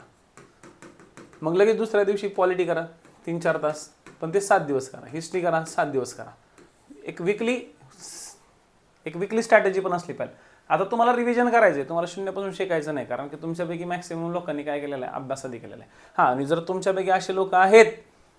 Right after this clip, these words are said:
की ज्यांनी आता जागे झालेत की आता सर दोन हजार पंचवीसची परीक्षा मला तीन महिन्यात फोडायची, तर ठीक आहे, मी तुमच्या आत्मविश्वासाला दाद देतो,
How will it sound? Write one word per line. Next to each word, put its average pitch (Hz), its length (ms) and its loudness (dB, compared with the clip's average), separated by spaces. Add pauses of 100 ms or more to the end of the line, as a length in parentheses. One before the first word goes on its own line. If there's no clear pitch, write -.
की 151 60 -4
ज्यांनी 165 240 -2 (140)
आता 190 280 6
जागे 214 280 8
झालेत 165 360 4 (560)
की 147 60 2
आता 160 260 2
सर 190 180 0
दोन 196 180 2
हजार 170 320 2 (340)
पंचवीसची 160 380 -6 (180)
परीक्षा 147 480 -2
मला 143 180 -2
तीन 185 200 -4
महिन्यात 170 300 0 (100)
फोडायची, 135 380 0 (880)
तर 147 60 -8
ठीक 190 260 -2
आहे, 196 100 2
मी 190 100 0
तुमच्या 180 320 -4
आत्मविश्वासाला 160 800 -2
दाद 139 320 -2
देतो, 170 360 -4